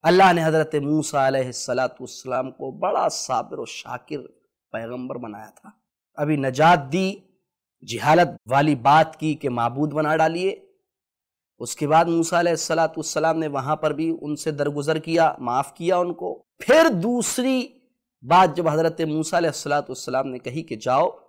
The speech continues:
मुकद्दस सरजमीन है, उसमें दाखिल हो जाओ,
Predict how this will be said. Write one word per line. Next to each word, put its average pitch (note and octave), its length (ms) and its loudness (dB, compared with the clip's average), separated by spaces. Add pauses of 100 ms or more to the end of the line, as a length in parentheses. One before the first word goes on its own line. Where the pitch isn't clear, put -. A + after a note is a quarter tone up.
(340)
मुकद्दस C3 540 -4
सरजमीन C3 680 -4
है, D#3+ 460 -4
उसमें A#2+ 300 -10
दाखिल A2+ 340 -8
हो C3 160 -6
जाओ, D3 500 0